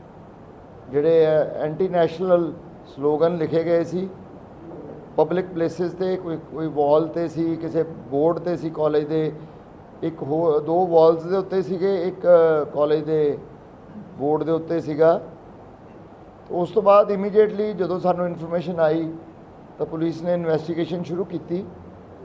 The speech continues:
ਤਿੰਨ ਅਸੀਂ ਵੱਖ-ਵੱਖ ਐਫ ਆਈ ਆਰਾਂ ਦਰਜ ਕੀਤੀਆਂ, ਸਿਵਲ ਲਾਈਨ, ਕੈਂਟ ਔਰ ਏ ਡਿਵੀਜ਼ਨ ਦੇ ਵਿੱਚ।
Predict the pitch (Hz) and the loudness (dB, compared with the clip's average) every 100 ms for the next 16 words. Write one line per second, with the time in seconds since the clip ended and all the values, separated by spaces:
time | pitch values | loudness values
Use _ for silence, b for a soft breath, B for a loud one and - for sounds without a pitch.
0 | - - - - - - - 160 185 175 | -20 -20 -20 -20 -20 -14 0 0 2 -2
1 | 190 170 170 170 180 190 165 175 170 170 | 0 0 2 2 2 2 2 2 4 6
2 | 175 165 156 165 160 160 175 156 156 147 | 6 4 0 -2 -8 -4 -2 -2 -2 0
3 | 160 160 165 165 160 156 156 165 - - | 2 4 2 -2 -2 0 0 -6 -14 -20
4 | - - - - - 135 147 147 147 135 | -20 -18 -18 -18 -2 4 4 6 4 4
5 | 151 160 160 160 175 175 170 175 - | 2 -2 -2 -2 -2 -2 -2 -4 -6